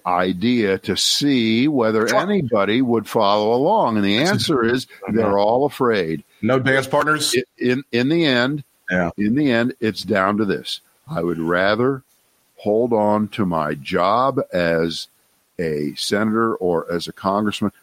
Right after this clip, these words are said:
Speaker 1: Can't remember who, who it was that, that, that said this in the last few days.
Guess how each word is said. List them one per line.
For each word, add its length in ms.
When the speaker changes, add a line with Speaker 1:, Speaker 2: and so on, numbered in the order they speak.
Speaker 1:
Can't 140
remember 340
who, 280
who 180
it 60
was 280
that, 140
that, 140
that 120
said 360
this 220
in 80
the 80
last 320
few 140
days. 380